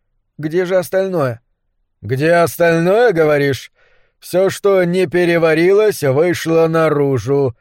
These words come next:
с фекалиями. Как все живые твари, этот извергал из себя всё, что не удавалось превратить в энергию.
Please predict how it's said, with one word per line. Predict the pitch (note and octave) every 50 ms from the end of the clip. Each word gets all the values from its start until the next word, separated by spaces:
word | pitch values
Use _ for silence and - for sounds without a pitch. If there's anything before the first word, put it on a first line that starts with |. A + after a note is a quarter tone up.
| _ _ _
с | - -
фекалиями. | - F#3 E3+ - D#3 D3 C#3+ C#3 C#3 C3+ C3+ C3+ C3+ C3+ C3+ C3+ C#3 B2 - _ _ _ _ _ _ _ _
Как | - C3+ C#3 B2
все | - - - D#3 D#3+
живые | C#3 A#2+ C#3+ C#3 C#3 C#3+ C3+ B2+
твари, | - A#2 B2+ C3+ D3+ E3+ F#3 G#3 G#3+ G3+ - _ _ _ _ _ _ -
этот | B2 C#3 D#3+ E3+ G3 F#3+ E3
извергал | G3 F#3+ E3 E3+ F3+ F3 E3 D3 D#3+ F3+ F#3+ F#3+ F#3+
из | F#3+ F3+ E3 -
себя | - F3+ E3+ F3+ F3+ E3+
всё, | - - - G3+ G#3 G#3
что | - - - G3+ G3+ G3
не | F#3 F#3+
удавалось | F#3+ F#3 E3+ F3 F3 E3 F3 G3 G3 G3 F#3 F3+ - -
превратить | - F3+ F3+ E3 D#3 E3 D#3+ D3+ - D#3+ E3 D3+ B2
в | D#3 D3 D#3
энергию. | D3 C#3 C3+ B2+ B2+ A#2+ B2 B2 A#2+ B2+ B2+ B2 B2 B2 A2+